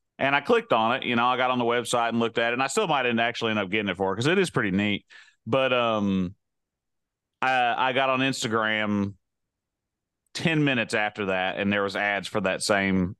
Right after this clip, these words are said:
product. And I'm like, "These are two different social platforms, you know, that I, that they never even hinted at showing me this stuff on Instagram before this." But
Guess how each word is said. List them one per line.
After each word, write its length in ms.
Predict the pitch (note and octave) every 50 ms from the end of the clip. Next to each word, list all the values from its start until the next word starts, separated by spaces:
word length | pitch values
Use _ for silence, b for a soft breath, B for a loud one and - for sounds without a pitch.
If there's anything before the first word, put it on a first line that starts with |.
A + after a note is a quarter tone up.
| _ -
product. 680 | - G#2 F#2+ F#2+ F#2 F2 E2+ D#2 - - - - - _ _ - _ _ _ _ _ _ _ _ _ _ _ _ _ _
And 120 | - B2 C#3
I'm 80 | D#3+ F3+
like, 140 | F3 D#3+ -
"These 180 | A3 C#4+ D4 D#4
are 60 | A#3
two 220 | - - G3+ G#3
different 280 | F#3 F#3+ - F3+ D3+ -
social 320 | - E3+ F3+ E3+ - D#3+ C3+
platforms, 800 | - - E3 F3 F#3+ G3 - - A#2+ A#2 A#2 A#2 A#2 B2 A2+ -
you 120 | B2 A#2+
know, 440 | A#2 G#2+ A2 A2 A2 A#2+ B2 - - _ _ _ -
that 400 | B2 C3 B2 A#2+ A#2+ A#2 - -
I, 160 | B2 B2 B2 A#2 A2+ G#2+
that 260 | B2 B2 A#2+ A2 G#2
they 140 | A2+ C3 C3
never 320 | B2+ C3 C#3+ D#3+ F3 F#3+ F3+
even 200 | E3+ D3+ C#3 B2+
hinted 340 | - F#3+ G#3 G#3 - C3+ A2+
at 80 | G#2 -
showing 340 | - D3+ D3+ D3 C#3+ B2+ A#2
me 120 | A2+ A2
this 160 | G#2 G2+ -
stuff 280 | - - A2 G#2+ G#2 -
on 160 | G2+ G2+ G2+
Instagram 640 | A2 B2 B2 - - F#2 G2+ G2+ G2 G2 F#2+ F#2+ - B B B B B B B _ -
before 340 | - F#2+ - B2+ B2+ B2 A2
this." 320 | F#2 F2+ F2+ F2+ - -
But 380 | - - F2+ F2+ F2+ D2 -